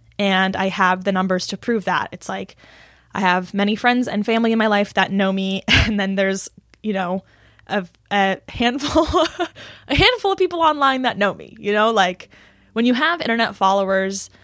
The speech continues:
it's easy to let that go to your head and think that you are, like, somebody because people care about your opinions and wanna watch you speak on whatever topic. So in a way, you wouldn't think that I'd be struggling with the confidence of being known,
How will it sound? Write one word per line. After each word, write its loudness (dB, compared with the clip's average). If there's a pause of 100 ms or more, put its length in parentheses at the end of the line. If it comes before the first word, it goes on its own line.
(160)
it's 0
easy 0
to -2
let 2
that 2
go 2
to -2
your 0
head 0
and -4
think -6
that -2
you -2
are, 0
like, -2
somebody -2
because -8
people -4
care -4
about -2
your -2
opinions 0
and 0
wanna 2
watch 2
you 0
speak -4
on 0
whatever -2
topic. -4 (600)
So 4
in 4
a 6
way, 4
you 2
wouldn't 2
think 0
that 2
I'd 2
be -4
struggling 2
with -2
the 0
confidence -4
of -4
being -2
known, -2